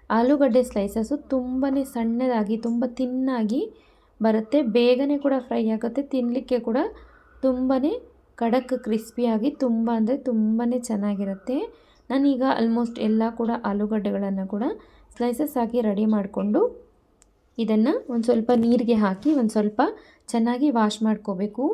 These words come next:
ನೀರಿಗೆ ಸೇರಿಸ್ಕೊಂಡು ತೊಳ್ಕೊಳ್ಳೋದ್ರಿಂದ ಏನಾಗುತ್ತೆ ಅಂದರೆ ಆಲೂಗಡ್ಡೆಯಲ್ಲಿರುವಂತಹ ಸ್ಟಾರ್ಚ್ ಎಲ್ಲ ನೀಟಾಗಿ, ಕ್ಲೀನಾಗಿ ತುಂಬಾ ಚೆನ್ನಾಗಿರುತ್ತೆ.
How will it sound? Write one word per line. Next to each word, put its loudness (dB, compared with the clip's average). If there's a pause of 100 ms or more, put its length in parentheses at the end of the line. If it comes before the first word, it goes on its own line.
(420)
ನೀರಿಗೆ 2
ಸೇರಿಸ್ಕೊಂಡು 0
ತೊಳ್ಕೊಳ್ಳೋದ್ರಿಂದ 0 (160)
ಏನಾಗುತ್ತೆ -2
ಅಂದರೆ -2 (180)
ಆಲೂಗಡ್ಡೆಯಲ್ಲಿರುವಂತಹ -2 (760)
ಸ್ಟಾರ್ಚ್ 6
ಎಲ್ಲ 4 (220)
ನೀಟಾಗಿ, -2 (100)
ಕ್ಲೀನಾಗಿ 2 (140)
ತುಂಬಾ 2 (240)
ಚೆನ್ನಾಗಿರುತ್ತೆ. -2